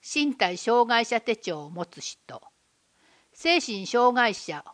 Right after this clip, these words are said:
保健福祉手帳一級を持つ人、特定医療費、指定難病受給者証または特定疾患医療受給者証を持つ人で、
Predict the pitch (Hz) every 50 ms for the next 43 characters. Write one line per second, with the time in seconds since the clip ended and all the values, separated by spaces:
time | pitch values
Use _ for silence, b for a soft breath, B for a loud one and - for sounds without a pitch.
0 | _ _ _ 214 - - 190 185 190 202 - - - - 302 269 - 294 269 -
1 | 285 269 269 - 202 170 151 147 139 165 170 - _ _ _ - 269 285 294 294
2 | 269 262 277 269 269 - 170 151 - - - _ _ 123 - - _ _ _ _
3 | _ _ _ _ _ _ _ _ _ _ _ _ _ _ _ _ 233 220 - -
4 | - _ - 311 311 311 302 294 285 247 285 269 247 208 - - - - - -
5 | _ _ _ _ - - - - - 269 262 269 262 269 254 240 220 196 165 165
6 | 151 139 143 - - _ - 196 190 - - 277 285 302 277 - 302 277 - -
7 | 185 160 156 151 143 165 196 233 - 180 151 135 131 131 - - - _ _ _
8 | _ _ _ _ _ _ _ _ - 214 196 - - - _ 302 294 302 302 -
9 | - - 294 277 - _ _ - 165 156 156 156 156 - - 190 196 208 269 285
10 | 294 285 277 220 226 226 - - 277 277 277 262 - 277 269 - - 220 190 175
11 | 156 147 151 160 175 190 214 - - 175 - - - - - 160 156 160 143 151
12 | -